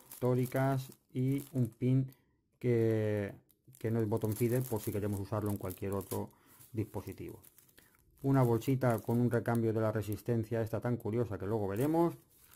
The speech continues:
Una bolsita con algodón. También nos incluyen recambio de botella de silicona muy blandita. Y en este acolchado tenemos atomizador, mod y un cristal de recambio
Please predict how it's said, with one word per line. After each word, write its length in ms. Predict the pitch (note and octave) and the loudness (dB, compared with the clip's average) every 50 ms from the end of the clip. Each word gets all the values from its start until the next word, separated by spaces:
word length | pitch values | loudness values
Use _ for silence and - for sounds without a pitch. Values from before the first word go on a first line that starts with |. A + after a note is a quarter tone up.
| - - - - - _ _ - - | -20 -20 -20 -20 -20 _ _ -4 0
Una 160 | B2+ B2+ B2 | 2 2 4
bolsita 480 | A2+ G#2+ G#2 - - B2 A#2 - G2+ | 2 2 0 0 -2 -2 -2 -2 -2
con 160 | F#2+ - G#2 G#2 | -2 -2 -2 -2
algodón. 640 | G2 F#2+ F#2 G2+ A2 C#3 D3+ D#3+ D#3+ E3 E3 D#3+ C#3 - - - _ _ _ _ _ _ | -2 -2 0 0 2 4 4 4 4 2 0 -4 -8 -12 -18 -20 _ _ _ _ _ _
También 320 | - G#2+ G#2 A2+ A#2+ A#2 | -6 -2 0 0 0 0
nos 140 | A#2 A2 - | 0 -2 -2
incluyen 520 | A2+ G#2+ G2+ - A2+ A#2+ A2+ A2 G#2 G2 F#2 | -2 -4 -2 -2 0 0 0 0 0 -2 -2
recambio 460 | G2+ G2+ - G#2+ G#2+ G#2+ G2+ G#2 G2+ | -4 -4 -2 -2 -2 0 0 0 0
de 60 | G2+ | 0
botella 320 | G2 G2 G2 - G#2+ G#2 | 0 -2 -2 -2 -2 -2
de 80 | G2+ G2 | -2 -2
silicona 580 | G#2 G2 G2 F#2+ - G#2 G#2 G#2 G2 F#2+ F#2 - - _ - _ _ - | -2 -4 -6 -4 -4 -2 -2 -2 -2 -4 -4 -8 -12 _ -20 _ _ 0
muy 180 | A#2+ B2+ C3 | 2 4 4
blandita. 640 | A#2 G2+ F#2+ F2+ G2 G#2 B2+ C3 C3 C3 C3+ C#3 C3+ C3+ - - - - _ _ _ _ _ _ _ _ _ _ _ - | 4 2 0 -2 0 0 0 0 2 2 0 0 0 -2 -8 -14 -20 -20 _ _ _ _ _ _ _ _ _ _ _ -6
Y 140 | - B2 B2+ | 0 2 4
en 100 | B2+ C#3 | 6 6
este 180 | C#3 C3 C3 B2+ | 4 4 2 -2
acolchado 560 | A2 - G#2 G2 - - C3+ C#3 C#3+ D3 C3+ | -4 -4 -6 -8 -4 0 0 2 2 2 2
tenemos 480 | B2+ A#2 A#2 A#2 A2 G#2 F#2+ F#2 F#2 - _ _ _ - - _ _ _ _ | 2 0 0 0 -2 -2 -4 -6 -10 -14 _ _ _ -20 -20 _ _ _ _
atomizador, 840 | - A2 G2+ - G2+ G2+ G2+ G2 - G2+ B2 C#3+ D3 D3 C#3+ C#3+ - - - | -6 -4 -4 -2 -2 -4 -4 -4 -2 0 2 4 4 2 2 -2 -4 -8 -6
mod 400 | A#2+ A2+ A#2 C3 C#3+ D3 D3+ C#3+ - - _ - - _ _ - | -4 0 0 2 2 2 0 -2 -6 -12 _ -20 -20 _ _ -6
y 140 | A#2 A2+ A#2+ | -2 0 2
un 360 | B2 C3+ C#3 C#3 C#3 C3+ - _ _ - - - _ _ _ _ _ _ _ _ _ _ _ _ _ _ _ _ | 2 2 2 2 0 -2 -6 _ _ -20 -20 -20 _ _ _ _ _ _ _ _ _ _ _ _ _ _ _ _
cristal 580 | - - A2 G2+ - - - C3 C3 C3 B2+ A2+ | -6 -4 -4 -4 -4 -4 0 2 4 4 4 4
de 100 | B2 C3 | 4 2
recambio 680 | B2 A2+ G#2 - A#2+ B2 B2 B2 B2 C3 C3+ C#3 C#3+ C#3 | 2 2 0 0 2 2 4 4 4 4 2 2 0 -6